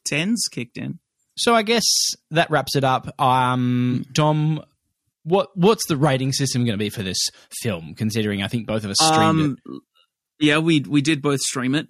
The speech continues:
Speaker 1: but, um, I tell you what, I would have been happy to pay that four ninety-nine. You know what? If I have to, if I'm tasked with picking something to watch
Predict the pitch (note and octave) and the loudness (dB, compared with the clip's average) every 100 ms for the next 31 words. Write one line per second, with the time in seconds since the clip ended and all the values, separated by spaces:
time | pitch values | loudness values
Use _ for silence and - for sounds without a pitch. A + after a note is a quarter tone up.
0 | - D3 C3+ - _ _ _ - D3+ D3 | -2 2 2 -2 _ _ _ -2 2 4
1 | C#3+ C3+ B2+ B2+ _ - D#3 D3+ G3 F#3+ | 4 2 0 -4 _ -6 -2 2 4 4
2 | G3+ C#3+ D#3 D#3 D#3 D3 D#3 D#3 D3 - | 4 4 2 2 2 2 2 0 -2 0
3 | D3+ D3+ - - D3+ D3 C#3+ - C#3+ D3 | 0 2 -2 -2 2 2 2 -2 -2 2
4 | D3 D3 D3 C#3+ C#3+ C3+ - - - G3 | 2 4 4 4 2 0 -2 -8 0 2
5 | G#3 A#3 A3 G3+ - - _ - F3+ - | 4 4 4 2 0 -20 _ -2 -2 0
6 | F#3 G#3 A#3 A3+ G#3 - - D#3 E3 - | 2 4 4 4 0 -4 -6 -2 -2 -2
7 | D#3+ D#3+ F#3 G3 - D#3+ D#3+ - C#3 D#3 | -2 0 2 2 2 2 2 0 -2 -2
8 | D3 C#3+ D3+ D3 C#3 B2 A#2 F#3+ A#3 - | -2 0 0 2 0 0 0 -2 0 -4
9 | - | -4